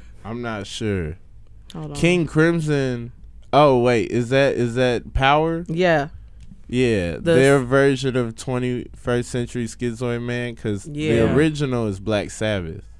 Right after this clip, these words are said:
Speaker 2: but their version's the one that's on the song.
Speaker 1: Yeah, I listened to that, and then I got into, like, all these, I don't know what to call 'em, like,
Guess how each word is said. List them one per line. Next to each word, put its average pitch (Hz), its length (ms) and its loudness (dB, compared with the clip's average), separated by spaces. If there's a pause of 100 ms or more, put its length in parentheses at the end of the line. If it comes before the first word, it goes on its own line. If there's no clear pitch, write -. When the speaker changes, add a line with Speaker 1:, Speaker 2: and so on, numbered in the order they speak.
(540)
Speaker 2:
but 104 220 0
their 123 240 2
version's 98 500 -4
the 98 80 -6
one 95 260 -6
that's 87 200 -10
on 87 140 -10
the 80 100 -10
song. 90 320 -8
Speaker 1:
Yeah, 147 400 -4 (180)
I 170 120 0
listened 208 400 -4
to 190 120 -8
that, 175 380 0
and 156 140 -4
then 160 180 -2
I 160 100 -2
got 165 220 -2
into, 165 240 -4
like, 156 300 -4
all 175 280 0
these, 165 440 -4 (340)
I 180 100 0
don't 175 180 -2
know 147 140 -2
what 143 200 -4
to 135 100 -10
call 143 400 -6
'em, 151 180 -8
like, 147 400 -6